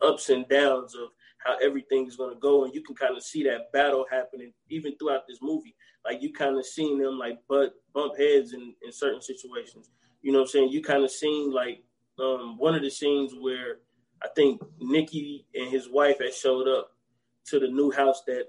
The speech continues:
um, that Sam and, um,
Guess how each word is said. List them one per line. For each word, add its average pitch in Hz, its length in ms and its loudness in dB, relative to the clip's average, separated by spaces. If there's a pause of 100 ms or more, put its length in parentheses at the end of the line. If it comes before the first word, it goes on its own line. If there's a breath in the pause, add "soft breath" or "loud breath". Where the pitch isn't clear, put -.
um, 113 580 -8 (1600)
that 123 160 0
Sam 151 440 0
and, 131 220 -6
um, 113 640 -4